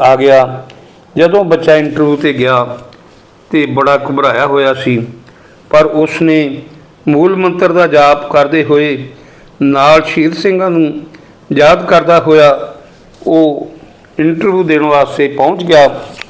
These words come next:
ਤੇ ਉਸ ਨੂੰ ਪਤਾ ਲੱਗਾ ਕਿ ਜਿਸ ਅਫਸਰ ਦੇ ਕੋਲ ਉਸ ਦੀ ਇੰਟਰਵਿਊ ਹੋ ਰਹੀ ਹੈ, ਉਹ ਅਫਸਰ ਬੜਾ ਸਖਤ ਹੈ ਤੇ ਬੜੇ ਪੁੱਠੇ ਸਿੱਧੇ ਸਵਾਲ ਕਰਦਾ ਹੈ ਤੇ ਸਾਰਿਆਂ ਦੀਆਂ ਫਾਈਲਾਂ ਰਿਜੈਕਟ ਕਰੀ ਜਾਂਦਾ ਹੈ।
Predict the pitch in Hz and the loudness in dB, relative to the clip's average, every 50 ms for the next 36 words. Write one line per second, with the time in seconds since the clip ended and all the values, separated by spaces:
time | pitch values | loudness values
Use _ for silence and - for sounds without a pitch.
0 | - - - - - _ _ _ - - - - - - 165 175 170 - 208 185 | -18 -20 -20 -20 -20 _ _ _ -12 -8 -8 -6 -4 -2 -2 -2 -2 -2 -2 -2
1 | 165 - 147 135 - 202 202 190 175 147 131 151 147 139 139 135 - - - - | -2 -2 -2 -2 2 2 2 4 4 2 4 4 6 6 6 4 2 -4 -14 -16
2 | - - - - _ _ - - - 175 156 135 131 170 214 226 - - 208 - | -18 -20 -20 -20 _ _ -10 -6 -4 -4 -2 0 2 4 4 4 4 2 0 0
3 | - - 185 170 156 156 165 156 160 147 147 147 147 147 143 - - 156 147 139 | 2 0 -2 0 0 0 -2 -2 0 0 2 2 2 0 -2 -2 -2 -2 -2 -2
4 | 135 131 143 143 143 147 139 139 143 123 117 135 135 131 120 127 123 127 120 113 | -2 -2 -2 -2 -2 -2 -2 -2 0 0 0 0 -2 -2 0 0 0 0 -2 -6
5 | - - - - - - - - - - - - - - - _ - - - _ | -12 -18 -20 -20 -20 -20 -20 -20 -20 -20 -20 -20 -20 -20 -20 _ -20 -20 -20 _
6 | - - - - - - - - - - - 196 196 214 240 226 185 165 - - | -20 -20 -20 -20 -20 -20 -20 -20 -12 -2 2 4 4 6 6 6 4 2 0 0
7 | 196 190 185 156 143 147 165 170 - - - 151 143 - - - 170 151 151 147 | 0 0 2 2 4 4 4 4 2 2 -2 -2 -2 -2 -2 0 2 4 6 6
8 | 139 131 120 113 - - - - - - - - _ _ _ - - 180 165 156 | 4 4 2 -2 -10 -16 -18 -20 -20 -20 -20 -20 _ _ _ -4 -4 -2 0 0
9 | 165 165 190 185 185 196 185 - - 226 214 220 - 202 165 170 180 170 - - | 0 2 0 0 -2 -4 -4 -2 0 0 0 0 -2 -4 -2 -2 -2 -2 -2 -2
10 | 143 135 139 147 160 - - 165 147 143 156 156 143 139 135 135 127 120 127 127 | 0 2 2 2 0 0 0 0 0 2 2 0 2 2 2 0 0 -2 -6 -12
11 | - - - - - - - _ _ _ - 220 196 180 - - - 175 165 175 | -16 -18 -20 -20 -20 -20 -20 _ _ _ -2 0 0 0 -2 -2 0 2 4 4
12 | 190 196 196 202 196 196 196 196 190 185 175 165 170 170 156 - - 139 143 143 | 6 6 6 6 6 6 6 4 4 2 0 0 -2 -2 -2 0 0 0 0 0
13 | 143 147 139 127 123 135 143 151 - - - 151 139 135 143 131 127 120 131 123 | 0 -2 -2 -2 0 -2 -2 -2 -4 -6 -6 -4 -4 -2 -2 -2 0 0 0 0
14 | 117 117 113 113 | 0 0 -4 -6